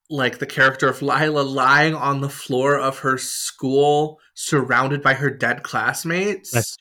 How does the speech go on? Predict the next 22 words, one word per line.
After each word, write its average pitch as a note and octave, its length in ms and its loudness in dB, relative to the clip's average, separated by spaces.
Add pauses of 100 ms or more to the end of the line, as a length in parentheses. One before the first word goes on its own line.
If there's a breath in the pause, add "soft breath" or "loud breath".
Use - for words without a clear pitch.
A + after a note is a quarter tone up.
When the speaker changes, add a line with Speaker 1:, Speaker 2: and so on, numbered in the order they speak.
Speaker 2:
true, A#2 100 2
yeah. A#2+ 400 -2 (960 soft breath)
Speaker 1:
That D#3+ 200 4
was E3 160 0
a C3+ 200 -2 (140)
bit, B2+ 360 -2 (1080)
that E3 160 6
was G#3 100 2
a, - 160 -4 (160)
um, D3+ 600 -2 (1200 loud breath)
I A#3 80 6
don't D4+ 80 6
wanna D#4+ 120 4
say A#3+ 180 4
a G3+ 40 6
bit E3 260 2
much, D#3 800 2 (400)
but F3+ 200 2
it F3+ 140 2
felt G#3 600 4
very D3 600 2 (440)
disconnected C3 1400 -4